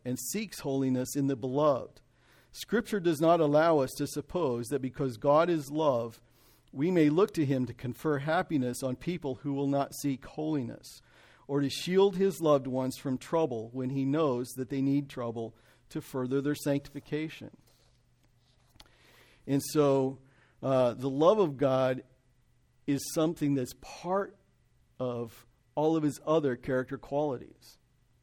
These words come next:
his justice, his wrath, the fact that he is a jealous God, uh, the fact that he is compassionate and slow to anger, um, the fact that he is wise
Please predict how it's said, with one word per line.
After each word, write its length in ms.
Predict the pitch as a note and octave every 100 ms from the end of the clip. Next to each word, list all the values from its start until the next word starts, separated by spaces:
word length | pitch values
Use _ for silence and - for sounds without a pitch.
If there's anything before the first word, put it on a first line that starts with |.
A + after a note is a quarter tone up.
| _ _ B2
his 200 | A#2+ -
justice, 640 | B2+ B2+ C#3+ - - -
his 180 | B2+ G#2+
wrath, 500 | A#2 C3 C#3+ A#2 - _ _ _ _ _ _ _ _ _ _ -
the 80 | B2+
fact 280 | D3 C#3+ D3+
that 120 | A#2
he 120 | D#3
is 120 | C#3
a 80 | C3+
jealous 640 | G#2+ C3 C#3+ D3+ C3 -
God, 360 | - A#1+ - - _ _ _ _ _ _ _
uh, 380 | A#2 A#2 A2+ A2 -
the 80 | C3+
fact 360 | - D3+ D3+ D3+
that 140 | C3+
he 300 | C3+ D3 C#3
is 640 | C3+ C3 B2 A#2 A#2 - - _
compassionate 800 | C3 B2+ B2+ B2+ C#3 B2 A#2+ - _ _ _ _ _ -
and 120 | C3 -
slow 320 | C#3+ C#3+ C#3+
to 160 | C#3
anger, 540 | B2 C3 C#3 A#2+ - - _ _ _ _ _ _ _ -
um, 640 | A#2 A#2 A#2 A#2 A#2 A#2+
the 120 | D#3+ C3
fact 260 | C#3 C3+
that 100 | C#3+
he 120 | C3
is 160 | C3+ A#2
wise 880 | A#2+ B2 C#3 D3+ A#2+ - - -